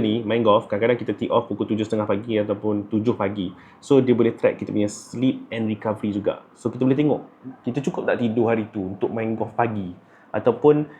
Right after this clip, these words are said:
kita dah ba-, habis main golf hari ni, hari, hari Selasa ni, esok kita nak main golf lagi. So, dia dah bagi tahu dah, habis satu workout ni, berapa lama kau patut rehat sebelum kau buat exercise lagi. So, itu yang best. And aku rasa penting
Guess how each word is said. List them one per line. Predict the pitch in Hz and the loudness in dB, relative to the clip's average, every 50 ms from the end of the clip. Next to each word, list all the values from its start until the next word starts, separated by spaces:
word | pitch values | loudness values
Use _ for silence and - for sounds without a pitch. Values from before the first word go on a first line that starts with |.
| - - - | -20 -20 -8
kita | - 123 170 170 175 | -4 0 4 4 4
dah | 147 | 4
ba-, | 135 131 120 - - | 4 2 0 -2 -4
habis | - - 127 127 127 127 | -2 0 2 2 2 2
main | - 117 113 110 | 0 0 2 2
golf | 107 104 104 - | 2 2 2 0
hari | - 113 113 117 107 | 0 0 2 2 0
ni, | 90 92 95 98 - | 0 -2 -4 -6 -6
hari, | - - 110 107 - - - - | -6 -6 -6 -6 -8 -12 -10 -6
hari | 107 107 113 | -4 -2 -2
Selasa | 110 - 113 110 - - 95 | 0 0 0 0 0 -2 -4
ni, | 90 95 - - - - _ - | -4 -4 -6 -10 -14 -14 _ -4
esok | 139 147 147 151 127 139 | -2 0 0 0 0 2
kita | 156 165 160 | 2 4 6
nak | 151 156 147 117 82 | 6 6 4 2 2
main | 131 151 147 | 2 4 4
golf | 139 147 143 | 4 4 4
lagi. | 147 151 147 127 98 87 - - - - | 4 2 0 -2 -4 -6 -8 -14 -20 -6
So, | - - 135 120 113 | 2 6 6 8 8
dia | 117 | 8
dah | 117 117 | 8 8
bagi | 110 113 113 117 117 | 6 6 4 4 6
tahu | - 120 110 | 6 6 6
dah, | 98 90 - - - | 6 4 0 -2 -2
habis | - 98 101 107 120 127 120 120 | -2 -2 0 2 0 0 0 0
satu | 113 120 113 | 0 0 2
workout | 113 110 113 - 95 85 | 2 2 2 0 0 0
ni, | 101 117 147 165 - - - - - - | 0 0 -2 -2 -4 -10 -20 -20 -12 -4
berapa | - 104 107 - - 107 | 0 0 2 2 2 4
lama | 104 98 92 98 107 127 151 175 180 175 | 4 4 2 2 4 4 4 4 4 2
kau | - - 107 | 0 0 0
patut | - 110 110 - - 113 - - | 2 0 -2 0 0 0 0 0
rehat | 101 - 110 - 123 131 180 202 - - - - - - _ _ | -2 -4 -2 0 0 0 0 0 -4 -10 -20 -20 -20 -20 _ _
sebelum | - - 110 101 110 113 123 127 127 131 131 | -6 -4 0 2 2 4 4 4 2 2 2
kau | - 110 | 2 2
buat | 107 107 117 - 82 | 2 2 2 0 -2
exercise | 95 98 - - 107 - 110 104 101 | -4 -8 -8 -8 -6 -2 -2 -2 -2
lagi. | 104 98 95 95 90 82 82 - - - | -2 -4 -4 -4 -6 -6 -8 -10 -14 -6
So, | - 117 104 | -2 0 0
itu | 101 101 135 | 2 2 2
yang | 127 117 107 104 | 2 2 2 2
best. | 101 120 143 151 - - - - - - - | 4 2 2 2 -2 -10 -20 -20 -20 -12 -6
And | - 101 98 | -4 -2 -2
aku | 98 - 104 | -2 -2 -2
rasa | 107 - 104 | -2 -2 -2
penting | - 110 107 - 135 135 151 151 | -2 -2 0 2 2 2 0 -2